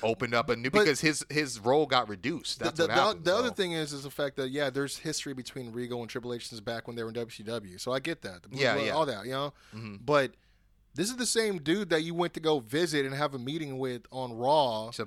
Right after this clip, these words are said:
Speaker 1: yeah.
Speaker 2: You know what I mean? So what the
Speaker 1: And,
Speaker 2: fuck
Speaker 1: and
Speaker 2: are you
Speaker 1: see,
Speaker 2: talking
Speaker 1: and,
Speaker 2: about?
Speaker 1: and, you
Speaker 2: You
Speaker 1: know,
Speaker 2: know what I
Speaker 1: that's
Speaker 2: mean?
Speaker 1: a good time to kinda bring that up, too, is 'cause apparently back when that happened was, was it December or whatever?
Speaker 2: Yeah,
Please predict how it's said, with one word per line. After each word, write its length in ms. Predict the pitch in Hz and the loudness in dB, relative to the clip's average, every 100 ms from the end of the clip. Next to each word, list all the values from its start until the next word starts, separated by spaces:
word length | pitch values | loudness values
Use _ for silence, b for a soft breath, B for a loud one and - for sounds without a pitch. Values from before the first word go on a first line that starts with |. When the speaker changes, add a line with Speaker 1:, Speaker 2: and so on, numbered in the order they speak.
| 113 | -2
Speaker 1:
yeah. 260 | 147 120 80 - | 0 0 -2 -4
Speaker 2:
You 140 | 151 | 0
know 60 | 147 | 0
what 60 | |
I 20 | 151 | -2
mean? 160 | 151 | -4
So 240 | - 160 143 | -2 0 0
what 180 | 180 | 0
the 60 | 151 | 0
Speaker 1:
And, 100 | 175 | 0
Speaker 2:
fuck 120 | 254 | 0
Speaker 1:
and 80 | - | 0
Speaker 2:
are 40 | |
you 60 | 220 | 0
Speaker 1:
see, 100 | 196 | 2
Speaker 2:
talking 160 | 202 175 - | 2 2 0
Speaker 1:
and, 80 | 180 | 0
Speaker 2:
about? 180 | 123 | 0
Speaker 1:
and, 80 | 107 | -2
you 60 | 175 | -4
Speaker 2:
You 40 | |
Speaker 1:
know, 80 | 175 | 0
Speaker 2:
know 60 | 175 | 0
what 20 | |
I 40 | 160 | 2
Speaker 1:
that's 200 | 170 175 | 2 2
Speaker 2:
mean? 40 | 175 | -2
Speaker 1:
a 20 | |
good 160 | 165 | -4
time 240 | - 156 139 | -4 -4 -4
to 60 | |
kinda 220 | 123 131 113 | -4 -6 -4
bring 180 | 120 | -4
that 100 | 117 | -2
up, 100 | 117 | -2
too, 200 | - 139 | -2 -8
is 80 | 123 | -6
'cause 120 | 123 | -8
apparently 800 | 117 - 175 175 165 147 139 131 | -10 -8 -4 -4 -4 -4 -4 -4
back 320 | 110 120 127 | -2 2 2
when 100 | 127 120 | 2 0
that 40 | |
happened 260 | 117 117 117 | -2 -2 -4
was, 140 | 110 | -2
was 180 | 110 101 | -4 -4
it 120 | 90 | -8
December 480 | 101 - 123 123 123 | -8 -4 -2 0 0
or 80 | 120 | 2
whatever? 400 | 123 120 123 123 | 2 2 2 2
Speaker 2:
Yeah, 320 | 170 127 | 4 4